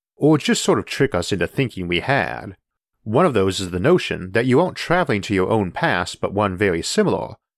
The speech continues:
out of the multiverse concept of the many worlds interpretation of quantum mechanics. We're not going to get into the weeds of how quantum permits or might permit time travel,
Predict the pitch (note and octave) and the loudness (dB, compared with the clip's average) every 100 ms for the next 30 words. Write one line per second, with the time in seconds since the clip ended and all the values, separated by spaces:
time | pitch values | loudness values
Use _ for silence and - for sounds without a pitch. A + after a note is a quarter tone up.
0 | _ _ - A2+ A2 G#2 G2+ C3+ - A2 | _ _ -2 0 2 0 2 0 2 0
1 | F#2+ F2 - D3+ D#3 - F2+ - F2+ F#2 | 2 0 -2 -2 0 0 -2 0 -2 0
2 | G2 G#2 F#2 A#2 A2+ - F2 - G#2 - | 0 0 2 4 2 0 -6 -6 -6 -2
3 | D3 D#3 F#2+ F2+ - G2+ F2+ - E2+ E2 | -2 -2 -2 -4 -4 -4 -4 -4 -6 -4
4 | - G3 G#2 - - - _ _ _ _ | 0 0 -2 -8 -10 -10 _ _ _ _
5 | _ _ - B2+ A#3 A#3 E3 A#2 G#2 G2 | _ _ 0 2 2 2 2 2 0 -2
6 | - F#2 F#2 C3 F2+ F2 F2+ - G2 F2+ | -2 -2 0 0 0 -2 -4 0 -2 -2
7 | - A#2 - E2+ G2+ G2 A#2 - - - | -2 -2 -2 -4 -2 0 0 -2 -6 -2
8 | A2 F#2+ F#2 C3 D#3 - F#2 E2+ - C#3 | 2 2 2 -2 -2 -4 -2 -4 -2 -2
9 | D#3 - F#2 F2+ F2+ G2 | -2 -4 -6 -6 -10 -12